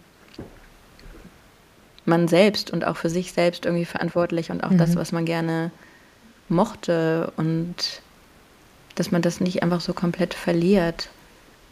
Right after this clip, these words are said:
Speaker 1: Da hatte ich ein erschütterndes Erlebnis
Speaker 2: Ja.
Speaker 1: tatsächlich vor ungefähr einem Jahr, als ich, oder vor einem Dreivierteljahr,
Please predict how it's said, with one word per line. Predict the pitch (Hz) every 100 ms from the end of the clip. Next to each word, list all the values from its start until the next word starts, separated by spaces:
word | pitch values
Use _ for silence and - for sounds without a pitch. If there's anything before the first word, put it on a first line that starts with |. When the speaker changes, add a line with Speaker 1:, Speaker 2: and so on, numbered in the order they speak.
| - - _
Speaker 1:
Da | 175
hatte | 196
ich | 202
ein |
erschütterndes | 180 180 226 247 208 202
Erlebnis | - 185 202 202
Speaker 2:
Ja. | 202
Speaker 1:
tatsächlich | 180 185 202 185
vor | -
ungefähr | 185 196 190
einem | 180 175 175
Jahr, | 165 202 226 -
als | 170 -
ich, | - -
oder | 165 165
vor | - 165
einem | 165
Dreivierteljahr, | 165 175 - 190 185 185 185